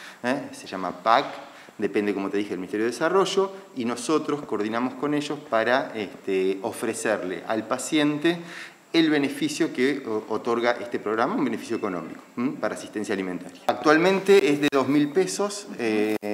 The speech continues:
se aumentó en febrero porque era muy bajito, de cuatrocientos, desde el dos mil quince que no se aumentaba, y en febrero del dos mil, eh, veintiuno, eh,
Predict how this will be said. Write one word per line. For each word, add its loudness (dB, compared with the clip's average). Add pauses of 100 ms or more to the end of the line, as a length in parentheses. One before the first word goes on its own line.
(140)
se -4
aumentó 2
en 4
febrero 2
porque -6
era 2
muy 0
bajito, 0
de 2
cuatrocientos, 0
desde -2
el -2
dos -4
mil -4
quince -4
que -4
no -4
se -8
aumentaba, 2
y -2
en -4
febrero 0
del 2
dos -4
mil, -2 (880)
eh, -4
veintiuno, 2
eh, -6